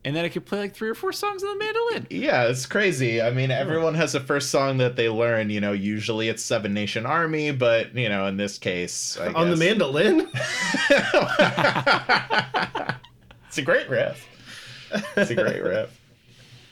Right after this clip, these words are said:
Speaker 2: That's cool, though. Man, I really do respect the hell out of him for, for
Speaker 3: Mm-hmm.
Speaker 2: that being his, his style, you know? He's like, "No, I'm, I'm gonna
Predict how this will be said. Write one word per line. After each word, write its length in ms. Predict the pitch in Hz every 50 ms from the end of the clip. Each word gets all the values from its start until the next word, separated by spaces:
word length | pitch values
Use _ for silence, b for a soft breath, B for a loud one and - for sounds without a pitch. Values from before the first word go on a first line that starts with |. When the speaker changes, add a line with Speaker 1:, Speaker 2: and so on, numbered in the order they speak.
| b b b _ _ _ _ _ -
Speaker 2:
That's 200 | 104 107 - -
cool, 200 | - 113 90 82
though. 180 | - 76 80
Man, 220 | 80 107 113 110 113
I 100 | 131 143
really 300 | 147 151 165 147 135 127
do 140 | 113 113 104
respect 380 | 101 98 - - - 87 - -
the 60 | 78
hell 220 | - 87 82 78 -
out 160 | 73 73 76 80
of 80 | -
him 240 | - 82 82 85 -
for, 200 | - 90 82 73
for 160 | - 123 101 92
Speaker 3:
Mm-hmm. 80 | 80 80
Speaker 2:
that 320 | 80 76 76 76 - -
being 380 | 87 85 78 78 78 78 78 78
his, 400 | 76 78 78 - 78 - - -
his 220 | - 87 78 -
style, 580 | - - - - 78 78 78 76 76 71 71 73
you 140 | 76 76 76
know? 280 | - 73 73 80 87 85 87
He's 260 | 95 92 87 85 87
like, 300 | 82 78 80 80 - 85
"No, 140 | 101 120 123
I'm, 340 | 98 85 - 110 127 131 127
I'm 220 | - 95 123 160 185
gonna 280 | 233 190 123 98 -